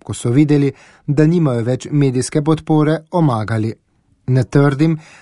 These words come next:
da se da primerjati takratno stanje z današnjim, a vendar brez tega, da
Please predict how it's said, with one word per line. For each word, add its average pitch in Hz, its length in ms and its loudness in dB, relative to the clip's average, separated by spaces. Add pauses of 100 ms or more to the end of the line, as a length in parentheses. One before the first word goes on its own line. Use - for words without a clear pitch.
da 143 140 2
se 143 160 -2
da 143 180 2
primerjati 151 640 0
takratno 131 580 -2
stanje 135 540 0
z 123 160 -4
današnjim, 147 640 0 (380)
a 135 80 0
vendar 156 380 2
brez 127 320 -4
tega, 160 320 2 (360)
da 139 240 2